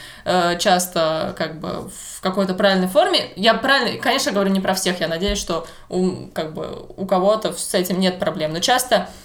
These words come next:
как бы, родители из-за этого, например, э, ребенку говорят: "Ну что ж ты, типа, получил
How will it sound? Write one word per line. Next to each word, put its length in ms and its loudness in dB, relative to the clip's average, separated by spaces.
как 180 0
бы, 260 0
родители 520 4
из-за 140 4
этого, 300 0
например, 480 -4
э, 540 -8
ребенку 400 4
говорят: 500 4
"Ну 100 -2
что 180 0
ж 60 0
ты, 140 -4
типа, 320 -6
получил 400 -2